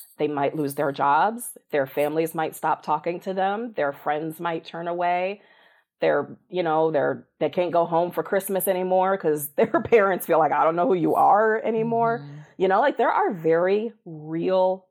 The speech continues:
Speaker 1: costs. There can be. There can be very
Speaker 2: Yeah.
Speaker 1: real costs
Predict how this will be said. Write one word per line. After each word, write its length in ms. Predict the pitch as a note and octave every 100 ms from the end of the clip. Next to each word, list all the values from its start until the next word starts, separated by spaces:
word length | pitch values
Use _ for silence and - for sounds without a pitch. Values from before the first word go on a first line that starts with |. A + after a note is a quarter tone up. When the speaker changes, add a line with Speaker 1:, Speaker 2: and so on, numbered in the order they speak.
| -
Speaker 1:
costs. 340 | - C#3+ C#3+
There 120 | F3+
can 340 | E3 - F3 C#3
be. 260 | A#2 E3+ _ _ -
There 80 | E3
can 300 | - F#3+ F3+
be 100 | D#3
very 240 | D3 D3
Speaker 2:
Yeah. 80 | C#3+
Speaker 1:
real 260 | D3+ D3 C#3
costs 720 | C#3 - C3+ A#2 - - -